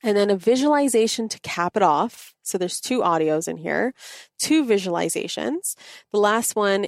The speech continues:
is one on how to make the vision board real. So collapsing the timeline between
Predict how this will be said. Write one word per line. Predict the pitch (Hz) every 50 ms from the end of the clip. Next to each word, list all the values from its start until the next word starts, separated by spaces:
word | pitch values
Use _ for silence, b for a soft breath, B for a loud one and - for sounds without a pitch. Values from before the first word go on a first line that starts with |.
| - -
is | 196 196 190 190 190 190 190 - - -
one | - 185 180 185 175 175 180 190
on | - - 190 185
how | - - - 180 175 175
to | - - 196
make | 190 180 170 170 - -
the | 185 185
vision | 175 175 170 170 165 185 175 175 175
board | - 175 170 170 170 175 175 - - _
real. | 165 165 160 156 156 160 165 160 - - - -
So | - - - 175
collapsing | - - - - 180 175 170 170 180 - - - 220 220 220
the | 220 214
timeline | - - 190 180 180 185 180 180 180 180 180 175
between | - 175 - - - 170 165 165 160 165 -